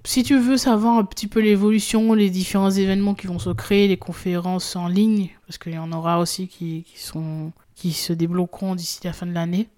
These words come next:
euh, n'hésite pas à me suivre sur les réseaux sociaux. Et puis,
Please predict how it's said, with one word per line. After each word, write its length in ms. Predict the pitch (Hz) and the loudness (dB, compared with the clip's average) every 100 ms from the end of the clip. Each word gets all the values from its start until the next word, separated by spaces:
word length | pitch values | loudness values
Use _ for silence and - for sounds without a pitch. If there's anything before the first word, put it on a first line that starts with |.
| - | -4
euh, 580 | 175 165 165 160 156 156 175 - | 0 2 2 0 -2 -4 -8 -4
n'hésite 320 | 185 190 196 | 0 2 2
pas 100 | 208 | 2
à 20 | |
me 120 | 202 185 | 2 0
suivre 400 | - 208 190 180 | -2 -2 0 -2
sur 160 | - | 0
les 100 | 175 | 0
réseaux 220 | 175 170 | 0 0
sociaux. 500 | 170 170 - 202 226 - _ - - _ - - - - | -2 -6 -4 -2 -2 -2 _ -20 -20 _ -20 -20 -20 -2
Et 180 | 180 170 | 0 0
puis, 640 | - - 202 220 233 | -4 -2 2 4 2